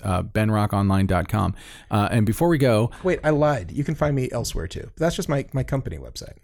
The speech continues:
Speaker 1: Oh.
Speaker 2: So I guess you could
Speaker 1: Well,
Speaker 2: go
Speaker 1: apparently they can find you at this friggin' conference in the Pacific Northwest.
Speaker 2: That's right. They can find me in the Cinema Lens Summit and, uh, also Instagram, just under Ilya Friedman,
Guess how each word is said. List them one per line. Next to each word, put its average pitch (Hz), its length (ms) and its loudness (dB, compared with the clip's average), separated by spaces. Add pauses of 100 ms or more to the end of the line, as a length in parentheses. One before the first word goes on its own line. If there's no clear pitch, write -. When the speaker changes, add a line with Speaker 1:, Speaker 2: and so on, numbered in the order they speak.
Speaker 1:
Oh. 95 240 4 (220)
Speaker 2:
So 85 360 -10 (180)
I 117 40 -8
guess 104 200 -8
you 98 60 -8
could 175 120 -10
Speaker 1:
Well, 110 60 4
Speaker 2:
go - 40 6
Speaker 1:
apparently 165 240 6
they 113 100 6
can 113 120 2
find 113 220 4
you 104 80 4
at 101 100 0
this - 200 -2
friggin' 101 420 0
conference 110 440 2
in 90 120 2
the 90 140 2
Pacific 87 400 0
Northwest. 85 300 2
Speaker 2:
That's - 100 0
right. 117 120 0
They 127 80 -2
can 135 120 -4
find 143 220 2
me 139 120 4
in 127 260 0
the 139 160 0
Cinema 117 340 0
Lens 113 260 -2
Summit 87 300 -8
and, 110 320 -8
uh, 107 320 -8 (360)
also 113 420 -4
Instagram, 101 640 -6 (160)
just - 200 -8
under 85 160 -8
Ilya 71 260 -10
Friedman, 117 520 -8